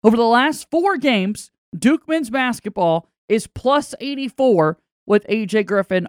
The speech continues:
on the floor. It makes me kinda go back to a conversation we had a few weeks ago with Brendan Marks of The Athletic, one of my favorite guests that we have here on the program. And he was saying, you know, a lot of people have been talking about what's wrong with A J Griffin. What's wrong with him? What's wrong with him?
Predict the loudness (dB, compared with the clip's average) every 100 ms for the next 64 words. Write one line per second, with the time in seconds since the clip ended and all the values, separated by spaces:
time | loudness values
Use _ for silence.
0 | -2 2 4 2 -2 -4 0 2 2 0
1 | -2 -4 -2 -2 0 0 -2 -4 -4 -4
2 | -4 -4 -2 -4 -2 -2 -2 -2 -4 -4
3 | -4 -6 0 2 0 _ _ -6 -4 -2
4 | 0 2 2 0 -2 -4 -4 -4 -2 -2
5 | -4 0 0 0 -2 -2 -2 -2 -4 -2
6 | -2 -2 -4 -2 -2 -4 -4 -2 0 0
7 | -4 _ _ _ -2 0 2 4 4 4
8 | 6 4 2 -2 -4 0 2 0 -2 _
9 | -4 -2 -2 0 0 0 -4 -2 0 0
10 | 0 -2 -2 -2 0 0 -2 -4 -2 -2
11 | 0 -2 -2 -4 -2 -2 2 2 2 0
12 | 0 0 -2 0 -2 -2 -4